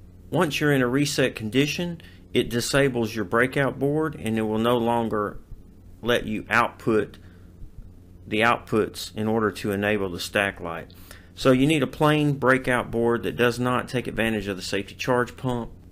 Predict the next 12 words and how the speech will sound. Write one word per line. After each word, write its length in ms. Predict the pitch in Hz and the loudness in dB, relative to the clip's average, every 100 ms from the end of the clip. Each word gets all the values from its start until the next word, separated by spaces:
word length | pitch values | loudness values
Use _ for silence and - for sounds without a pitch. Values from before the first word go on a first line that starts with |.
| - - | -20 -6
and 100 | 107 | 2
then 140 | 113 110 | 4 4
that 200 | 120 - | 4 4
way 300 | 113 110 107 | 2 2 2
it 200 | - 107 | -2 -6
can 140 | 101 | -8
still 340 | 95 - 117 - | -6 0 0 0
activate 640 | 107 110 92 92 95 - - - | -2 -2 -6 -4 -4 -6 -12 -10
your 160 | 98 | -8
outputs 760 | - 101 - - 92 - - - - - - - | -4 -6 -4 -4 -4 -4 -12 -16 -20 -20 -20 -20
for 160 | - 98 | -8 -6
your 140 | 87 | -6